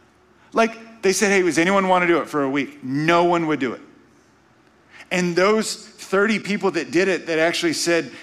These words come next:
years later, that experiment for just twenty-four hours actually shaped how they set up notifications on their phone because of how freeing it was.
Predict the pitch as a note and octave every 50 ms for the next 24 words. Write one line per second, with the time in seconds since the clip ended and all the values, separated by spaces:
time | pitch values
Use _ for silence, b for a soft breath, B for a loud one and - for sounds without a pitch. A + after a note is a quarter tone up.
0 | B B B2 C3+ D#3 F#3+ G3+ F3+ D3 A2+ D3 D#3 E3+ F3+ D#3+ D3+ C3+ B2 B B
1 | B B B B B B _ _ - B2 D#3+ D#3+ E3+ F#3+ - - E3+ - - -
2 | - F3+ F3+ F3+ E3+ D#3+ D#3+ - - D3 C3 A#2 E3+ D3+ - - - D#3 D3+ D#3
3 | E3 D3+ - C#3 C3 A#2 A#2+ C3+ C#3+ C#3+ C#3+ - C#3+ - C3+ D3 C#3+ - - C3+
4 | C3 A#2+ - - - - D3 D3 D#3 E3 D3 - - C#3 C#3+ C#3 C3+ A#2+ - -
5 | C#3+ C3 C3+ B2+ C#3 C3+ C3 B2 A#2+ - - - C3 B2 A#2 - B2 A#2 A2 A#2
6 | A2+ A2 G#2+ G#2 - A2+ G#2 F#2+ E2 E2+ _ _ _ _ _ _ _ _ _ _
7 | _ _ _ - - D3 C3+ A#2 A#2+ A2+ A#2+ B2+ A#2+ - - - B2+ A#2+ A#2+ A#2
8 | A2 G#2 F#2 - F2+ E2+ D#2 - - - -